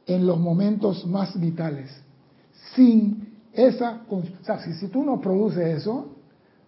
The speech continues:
no esperes ser sano, libre, sin pecado. Oye,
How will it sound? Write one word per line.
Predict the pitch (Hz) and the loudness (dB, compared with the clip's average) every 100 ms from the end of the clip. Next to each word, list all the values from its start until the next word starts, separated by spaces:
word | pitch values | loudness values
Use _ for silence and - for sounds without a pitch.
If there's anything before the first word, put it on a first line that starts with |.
| - | -10
no | 190 | -8
esperes | 202 - 214 226 196 | -6 -6 -4 -4 -4
ser | 208 208 - | -6 -8 -8
sano, | 190 202 285 208 | -6 -6 -6 -6
libre, | 170 202 247 254 170 | -4 -2 -2 -4 -6
sin | 175 165 | -8 -8
pecado. | 165 - 180 254 180 - - - - | -10 -6 -4 -4 -6 -10 -20 -20 -4
Oye, | 214 240 | 0 2